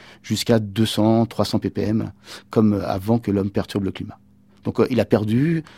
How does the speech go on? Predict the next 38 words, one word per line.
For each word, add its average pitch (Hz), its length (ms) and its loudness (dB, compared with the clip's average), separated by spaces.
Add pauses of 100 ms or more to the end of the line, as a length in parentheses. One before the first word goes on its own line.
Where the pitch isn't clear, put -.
(120)
sept - 220 -4
cents 123 160 4
P 120 100 4
P 110 140 2
M 120 160 6
en - 20 2
quarante 107 300 0
millions 107 100 2
d'années, 104 240 0
de - 60 -6
façon 117 240 -4 (240)
pas 135 100 4
vraiment 117 260 4
continue 135 540 6
ni 117 140 6
linéaire, 127 460 6 (420)
mais 147 160 8
en 120 80 6
gros, 107 240 4
il - 20 6
y 113 40 4
a - 20 4
une 98 100 0
tendance 107 380 0
à - 20 -2
la 101 80 -4
baisse 104 300 -4
très 110 160 0
marquée. - 320 -8 (1400)
Qu'est-ce - 160 4
qui 175 60 2
s'est 143 120 4
passé 117 280 2
pendant 90 200 -2
ces - 140 -6
quarante 78 220 -6
millions 85 100 -6
d'années ? 78 180 -10